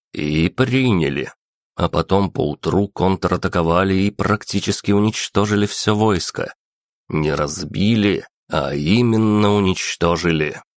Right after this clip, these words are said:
Рывок викингов и их удачное расположение на южном фланге обусловили этот успех. После такой победы,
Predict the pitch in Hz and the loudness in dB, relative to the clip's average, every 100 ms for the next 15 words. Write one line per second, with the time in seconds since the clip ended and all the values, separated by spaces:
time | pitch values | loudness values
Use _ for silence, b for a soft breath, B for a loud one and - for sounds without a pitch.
0 | _ _ _ _ _ _ - 82 87 90 | _ _ _ _ _ _ -4 0 2 2
1 | 92 95 82 85 87 92 90 90 - 87 | 0 -2 0 0 0 2 2 0 -2 -2
2 | 82 - 82 82 - 85 82 82 - 85 | -2 -2 0 0 0 0 0 -2 -2 0
3 | 87 92 90 85 80 85 90 87 80 - | 2 2 2 2 2 0 0 0 -2 -2
4 | 95 110 117 85 73 - _ 71 76 80 | 0 2 0 0 -4 -8 _ -4 -2 -2
5 | - - 73 90 110 110 107 104 101 - | -6 -4 0 2 2 2 2 0 -2 -4
6 | 87 - - 76 - - - _ _ _ | -6 -6 -4 -4 -4 -10 -12 _ _ _
7 | _ _ _ - 87 87 - 85 80 - | _ _ _ 0 0 0 0 -2 -2 -2
8 | 82 78 - 80 78 95 104 113 107 110 | -2 -2 -4 0 2 0 0 0 2 2
9 | 98 80 73 | 2 0 -4